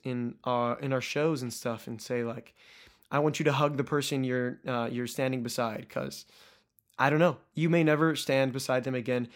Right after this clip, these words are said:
You don't know if they need it. Maybe they don't want it. And if, if they don't want it, then they won't accept it, and that's fine."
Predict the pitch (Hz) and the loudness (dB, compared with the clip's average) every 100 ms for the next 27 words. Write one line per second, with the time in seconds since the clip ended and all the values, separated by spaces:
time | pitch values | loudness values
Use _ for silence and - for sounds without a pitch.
0 | - - 156 156 143 131 - 127 123 131 | -12 0 4 4 4 2 0 -2 0 2
1 | 147 143 - _ - 202 214 214 214 180 | 2 0 -4 _ 2 4 6 6 6 6
2 | 139 151 131 - _ - 151 160 - - | 4 2 2 -2 _ -4 0 0 -2 -12
3 | - 147 180 185 170 147 156 151 151 147 | -6 -2 2 4 4 4 2 2 0 2
4 | 151 160 160 - 170 160 123 - 123 135 | 2 0 -2 -4 -4 -4 -6 -6 -6 -6
5 | - 143 147 117 | -6 -4 -2 -4